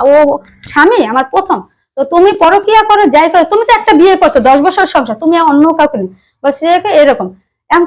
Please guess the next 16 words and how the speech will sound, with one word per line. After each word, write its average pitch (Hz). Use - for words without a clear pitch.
সে -
কি 494
দেখে 415
বিয়ে 339
বসলো, 330
তাকে 349
আমি 370
একটা 359
লিখিত 440
অভিযোগ 359
চেয়ারম্যানের 370
কাছে 440
দিছি, 440
সেটাও 339
ডকুমেন্ট 233
আছে, 220